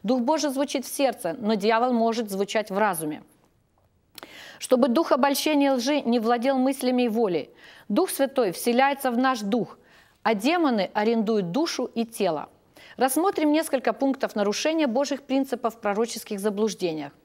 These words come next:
Первое — самовозвышение. Что указывает на форму обольщения? Когда человек начинает себя возвышать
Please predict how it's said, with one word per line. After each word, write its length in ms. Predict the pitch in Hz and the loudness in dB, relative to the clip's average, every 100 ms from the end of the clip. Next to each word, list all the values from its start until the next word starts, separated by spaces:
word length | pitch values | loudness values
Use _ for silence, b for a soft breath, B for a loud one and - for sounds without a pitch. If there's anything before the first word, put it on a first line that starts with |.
| _ | _
Первое — 340 | 240 339 294 262 | 0 2 2 0
самовозвышение. 1040 | - 214 196 190 180 208 - 190 - - _ _ B B B B B | 0 0 0 -2 -4 -4 -4 -6 -8 -18 _ _ B B B B B
Что 420 | - - - 349 320 | -6 -4 2 4 4
указывает 640 | 311 294 285 247 254 247 | 4 4 4 2 2 2
на 280 | 247 226 - | 2 2 -2
форму 380 | - 277 254 233 | 0 2 4 2
обольщения? 600 | 208 226 220 208 180 156 | 2 0 0 -2 -2 -2
Когда 280 | 226 208 226 | -2 0 0
человек 440 | - 220 294 320 | 0 0 0 -2
начинает 480 | 220 - 226 233 226 | -4 -2 0 0 0
себя 240 | 208 208 | -2 -2
возвышать 640 | 196 180 180 - 294 - | -2 -2 -4 -4 -4 -6